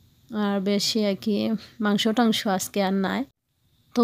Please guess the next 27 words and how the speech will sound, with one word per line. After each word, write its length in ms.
হইতে 340
প্রত্যেক 360
দিন 180
তো 100
খালি 200
মাংস 280
খাওয়া 220
এখানটাত, 420
আর 480
মেহমান 340
উমান 240
আইলে 260
তো 100
একটু 200
মাংস 280
অংশ 220
না 240
রানলেও 480
হয় 180
না। 140
তো 80
এখানে 380
আমার 360
ফিয়া-, 360
রসুনটা 380
লাল 260
হওয়ার 180